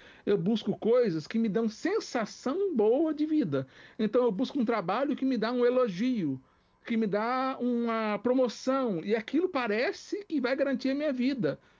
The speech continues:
Só que no final, a sensação no final acaba. É como se eu tivesse com muita fome, e ao invés de me alimentar de arroz, feijão e comida,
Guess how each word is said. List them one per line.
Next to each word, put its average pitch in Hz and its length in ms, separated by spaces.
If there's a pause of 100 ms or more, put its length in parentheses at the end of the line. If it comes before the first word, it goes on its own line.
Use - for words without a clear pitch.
(120)
Só 277 180
que 269 80
no 330 140
final, 262 400
a 233 60
sensação 294 680
no 403 160
final 277 500 (440)
acaba. 277 400
É - 20
como 262 200
se 254 60
eu 262 40
tivesse 247 200
com 254 60
muita 233 240
fome, 240 460 (360)
e 240 60
ao 285 60
invés 233 240
de 220 80
me 226 60
alimentar 214 460
de 180 80
arroz, 190 260
feijão 185 360
e 170 40
comida, 175 520